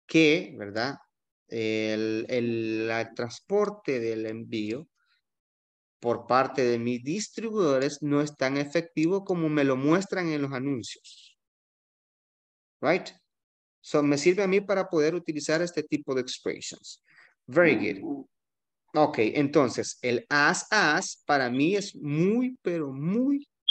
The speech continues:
fundamental. Ok, excellent. Um, right now, lo que vamos a hacer es que por el tiempo, les voy a, a, a compar-, a compartir,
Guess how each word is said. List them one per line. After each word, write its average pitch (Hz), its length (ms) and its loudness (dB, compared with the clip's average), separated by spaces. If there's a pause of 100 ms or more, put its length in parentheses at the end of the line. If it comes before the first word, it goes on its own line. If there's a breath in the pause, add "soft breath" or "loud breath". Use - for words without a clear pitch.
fundamental. 139 840 0 (920 soft breath)
Ok, - 260 2 (240)
excellent. 110 540 0 (160)
Um, 160 600 4 (200)
right 170 320 4
now, 196 460 2 (200)
lo 135 180 0
que 139 100 0
vamos 147 200 2
a 180 40 2
hacer 160 220 0
es 160 180 0
que 127 280 -2 (180)
por 113 140 2
el 127 160 0
tiempo, 151 520 0 (760 soft breath)
les 139 180 2
voy 143 280 4
a, 156 180 4 (120)
a, 120 340 -2 (1300)
a 143 160 -6
compar-, 139 420 0
a 131 220 -2
compartir, 147 800 0